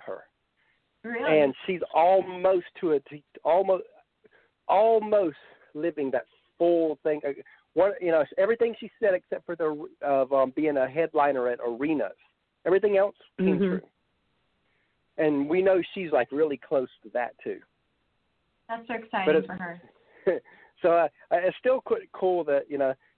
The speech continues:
Speaker 1: and of course there are other people that we've interviewed that I know eventually, um, will become big, and, and the ones that we're interviewing, I mean, again, you know, it's really awesome getting back into all this 'cause we've interviewed twenty-five people now. I guess you'll be the twenty-sixth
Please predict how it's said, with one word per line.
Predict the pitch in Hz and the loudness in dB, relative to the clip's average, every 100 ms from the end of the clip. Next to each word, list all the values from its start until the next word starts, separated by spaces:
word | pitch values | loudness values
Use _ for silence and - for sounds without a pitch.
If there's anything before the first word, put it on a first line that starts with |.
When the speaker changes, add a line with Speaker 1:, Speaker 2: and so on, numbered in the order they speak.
| _ | _
Speaker 1:
and | 151 170 | -4 0
of | 165 | 0
course | 160 202 180 | 2 0 2
there | 185 | 0
are | 170 | 2
other | 151 | 2
people | 147 165 143 | 0 -4 -4
that | 143 | -4
we've | 143 | -4
interviewed | 151 147 143 139 | -4 -4 -4 -4
that | 135 | 2
I | 131 | 2
know | 135 139 | 2 0
eventually, | 131 131 143 - 131 123 123 _ _ _ _ | 0 -2 -6 -6 -6 -6 -10 _ _ _ _
um, | 131 131 123 | 2 2 4
will | 135 | 0
become | 135 139 156 135 | -2 -4 0 -2
big, | 127 135 131 135 | 2 2 2 0
and, | 127 | -4
and | 123 135 | -6 -6
the | |
ones | 131 143 | 0 0
that | 139 | 2
we're | 131 127 | -2 -2
interviewing, | 139 131 139 | -4 -4 -4
I | |
mean, | 139 | -2
again, | 170 139 113 - 123 _ | 0 0 -2 -14 -16 _
you | 135 | -6
know, | 131 123 117 - _ _ _ _ _ _ | 0 2 0 -8 _ _ _ _ _ _
it's | 147 - | -2 2
really | 180 190 | 4 4
awesome | 156 160 - 147 | 4 2 -2 -6
getting | 143 135 | -6 -4
back | 127 139 | -2 -2
into | 175 156 | -4 -4
all | 135 | -2
this | 120 123 - | -2 -4 -4
'cause | 120 - | -12 -8
we've | 139 147 | -2 0
interviewed | 143 135 123 | 0 -2 -10
twenty-five | - 165 160 - 170 135 | -2 -2 -2 -6 -6 -6
people | - 196 - 120 | -8 -14 -6 -4
now. | 120 117 113 - | -2 -2 -2 -4
I | 123 | -6
guess | 143 - | -6 -4
you'll | 147 | -6
be | 139 | -4
the | 117 | -6
twenty-sixth | - 120 - 226 - | -6 -6 -2 -2 -2